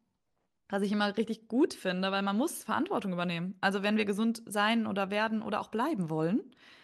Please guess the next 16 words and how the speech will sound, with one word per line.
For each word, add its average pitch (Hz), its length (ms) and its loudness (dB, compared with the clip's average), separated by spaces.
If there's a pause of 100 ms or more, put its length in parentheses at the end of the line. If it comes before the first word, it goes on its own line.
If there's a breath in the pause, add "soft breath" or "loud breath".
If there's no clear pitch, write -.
(200 soft breath)
völlig 277 260 -2
egal, 233 540 2
dann, 196 300 -2
äh, 196 160 -2
müssen 202 280 -2
wir 214 60 -2
Verantwortung 226 460 0
für 175 120 -2
uns 170 120 -2
übernehmen 175 440 0
und 185 120 0
auch 196 140 -2
se-, - 140 -4
Dinge 226 240 4
mal 214 120 4
selber 202 360 2